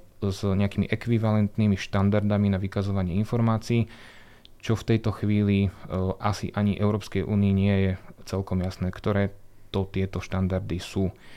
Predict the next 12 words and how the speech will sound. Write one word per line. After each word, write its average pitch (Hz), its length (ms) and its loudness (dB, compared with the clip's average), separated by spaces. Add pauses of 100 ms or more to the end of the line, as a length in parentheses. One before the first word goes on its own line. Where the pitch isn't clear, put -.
(1200)
čo 131 160 0
sa - 160 -2
týka, 135 400 2 (240)
mm, 87 640 -6
spoločností, 110 1120 0 (1300)
ktoré 104 480 2 (160)
sú - 160 -4
teda 104 320 -2
dcérske 107 320 -2
spoločnosti 104 720 -4
s 101 160 -4
matkou 101 560 0